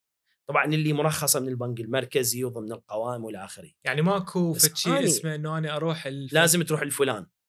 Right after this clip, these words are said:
Speaker 2: أو تطلع
Speaker 1: هذا
Speaker 2: فلان بطاقة تدفع لنا من عنده.
Speaker 1: طبعًا
Speaker 2: ماكو هيك
Speaker 1: بالضبط
Speaker 2: شيء.
Speaker 1: مية بالمية.
Speaker 2: مم.
Speaker 1: وحتى لو تستخدم وسيلة دفع تابعة
Speaker 2: مم.
Speaker 1: لفلان مصرف أو فلان شركة.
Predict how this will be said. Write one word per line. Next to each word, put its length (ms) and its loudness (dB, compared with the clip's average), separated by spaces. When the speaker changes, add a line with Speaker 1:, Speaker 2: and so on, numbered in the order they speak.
Speaker 2:
أو 120 0
تطلع 320 4
Speaker 1:
هذا 140 4
Speaker 2:
فلان 180 4
بطاقة 340 2
تدفع 240 -4
لنا 160 -6
من 80 -8
عنده. 340 -12
Speaker 1:
طبعًا 140 4
Speaker 2:
ماكو 140 4
هيك 80 0
Speaker 1:
بالضبط 360 2
Speaker 2:
شيء. 60 -8
Speaker 1:
مية 180 0
بالمية. 480 -4
Speaker 2:
مم. 80 -14
Speaker 1:
وحتى 400 -2
لو 200 2
تستخدم 640 0
وسيلة 320 2
دفع 380 -2
تابعة 380 -2
Speaker 2:
مم. 60 -2
Speaker 1:
لفلان 480 -4
مصرف 380 0
أو 120 -10
فلان 240 -8
شركة. 400 -8